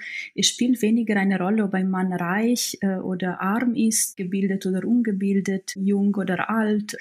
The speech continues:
seine Herkunft, das alles spielt wirklich nur bedingt eine Rolle.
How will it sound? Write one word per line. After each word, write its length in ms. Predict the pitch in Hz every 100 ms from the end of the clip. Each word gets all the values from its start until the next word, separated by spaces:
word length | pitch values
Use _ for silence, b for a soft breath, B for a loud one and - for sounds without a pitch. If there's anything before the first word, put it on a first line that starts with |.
| B B B -
seine 300 | 214 233 240
Herkunft, 580 | 196 196 - 190 -
das 180 | 220 -
alles 280 | 226 254 240
spielt 440 | - - 226 -
wirklich 360 | 220 240 233 214
nur 180 | 214 226
bedingt 540 | 208 208 202 214 214
eine 260 | 175 170 175
Rolle. 460 | - 175 175 180